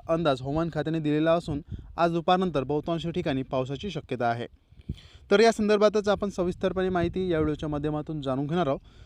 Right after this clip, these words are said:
तर त्यासाठी हा व्हिडिओ शेवटपर्यंत नक्की बघावा.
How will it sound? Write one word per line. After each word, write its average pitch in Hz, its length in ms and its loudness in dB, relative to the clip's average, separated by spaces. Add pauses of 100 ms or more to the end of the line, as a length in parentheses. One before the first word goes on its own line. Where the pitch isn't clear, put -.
(160)
तर 180 120 6
त्यासाठी 190 460 4
हा 175 180 2
व्हिडिओ 156 400 4
शेवटपर्यंत 151 500 0
नक्की 135 220 -4
बघावा. 151 280 4